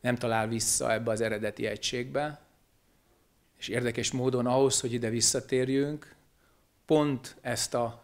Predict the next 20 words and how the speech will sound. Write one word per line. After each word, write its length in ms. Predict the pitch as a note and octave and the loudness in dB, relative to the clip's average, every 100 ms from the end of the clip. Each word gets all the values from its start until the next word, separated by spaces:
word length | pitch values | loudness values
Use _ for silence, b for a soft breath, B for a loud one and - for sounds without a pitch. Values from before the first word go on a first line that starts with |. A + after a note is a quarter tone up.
| - | -10
dualisztikus 760 | B2 B2 A#2 A2+ - A2+ A2+ | -2 0 0 -2 -6 -8 -6
gondolkodást, 920 | A#2+ A#2 A#2 G#2+ A2+ A2+ G#2+ - - - | -4 -2 -2 -4 -4 -2 -2 -4 -10 -8
énalkotást, 1080 | A2+ A#2+ A2 - A2 - A2+ A2 - - - b b b b | -4 -2 -2 -4 -8 -4 -2 -2 -8 -14 -20 b b b b
véleményalkotást 1080 | - B2 A#2+ A2+ A2 A2 G#2+ A2 - G#2+ G#2+ | -6 -2 0 0 -2 -2 -4 -6 -2 -2 -4
kell 200 | - A2+ | -6 -6
feladnunk, 760 | G#2+ A#2 A#2 A#2+ B2+ C#3 C#3 - | -4 -4 -4 -4 -4 -6 -8 -10
amelyre 300 | A#2 A#2 A2+ | -6 -2 -2
annyira 280 | A#2 G#2+ G2 | -2 -4 -6
büszkék 400 | G#2+ - G#2 G2+ | -6 -6 -6 -6
vagyunk, 360 | G#2+ A#2 A#2+ | -6 -4 -6
és 180 | A#2 - | -8 -10
amiről 440 | A2+ A2+ A2+ A2+ A2+ | -8 -6 -6 -8 -8
annyira 220 | A#2+ A2 | -4 -2
azt 180 | G#2+ - | -2 -4
hisszük, 300 | - - - | -4 -6 -8
hogy 120 | G#2 | -10
jogunk. 420 | G#2 G#2+ G#2 A2+ _ _ b b b b b b | -8 -8 -10 -14 _ _ b b b b b b
Az, 400 | D#3+ G2+ - - - _ - | 2 2 0 -10 -18 _ -8
és 140 | B2 | -4
lehetőségünk. 960 | A#2 G#2 - G2 - - - B2+ - | -2 -4 -6 -6 -4 -6 -8 -12 -16